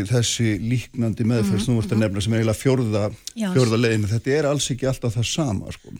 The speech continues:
Speaker 2: Nei, em, það er gott að taka það fram að líknandi meðferð eða lífsloka meðferð er ekki dánaraðstoð.
Speaker 1: Nei, nei.
Speaker 2: Em, og heldur ekki að hætta meðferð, heldur ekki þegar þetta er gert, em, án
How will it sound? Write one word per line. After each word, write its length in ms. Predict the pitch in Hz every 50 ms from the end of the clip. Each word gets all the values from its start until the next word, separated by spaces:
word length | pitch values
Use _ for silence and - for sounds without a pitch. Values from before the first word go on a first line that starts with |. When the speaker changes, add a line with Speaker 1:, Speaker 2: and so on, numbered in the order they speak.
| -
Speaker 2:
Nei, 360 | 196 185 180 175 175 185 208 233 -
em, 420 | 208 190 190 190 190 208 254 240
það 180 | - - 202 202
er 60 | 196 -
gott 240 | - 240 233 - -
að 120 | - 220
taka 260 | - 233 233 - 226 220
það 100 | 214 202
fram 280 | - 226 226 226 220 214
að 160 | 214 202 202
líknandi 400 | 240 247 - 247 240 226 - 233
meðferð 540 | 220 226 226 233 226 - - 202 208 240 - - - - - -
eða 200 | 208 208 202 202 208
lífsloka 560 | 220 240 233 - - 226 220 220 220 - 208 202
meðferð 480 | 202 202 202 - - 214 220 226 226 - - -
er 200 | 220 220 220 220
ekki 500 | 220 226 220 - - - 208 196 190 196 _ -
dánaraðstoð. 600 | - 208 202 190 180 180 180 170 - - 175 175 - - -
Speaker 1:
Nei, 140 | 123 123 117
nei. 180 | 120 127 147 - - - - - - - _ _ -
Speaker 2:
Em, 540 | - 226 208 202 196 196 196 196 202 - - _ -
og 120 | 202 196
heldur 300 | 208 214 233 226 233 220 220
ekki 160 | - - 196
að 80 | 160 -
hætta 360 | 196 214 - - - - 247
meðferð, 500 | 240 254 269 262 - - 294 - - - - _ _ _ _ _ _ - _ _ -
heldur 400 | - 196 226 262 277 - - 254
ekki 420 | 247 240 226 - - - - 240 220
þegar 240 | 233 226 214 220 208
þetta 80 | -
er 120 | 214 - -
gert, 400 | 233 233 220 - - - - - -
em, 360 | - 214 202 202 202 208 233 - _ -
án 500 | 220 226 233 247 240 226 214 196 190 196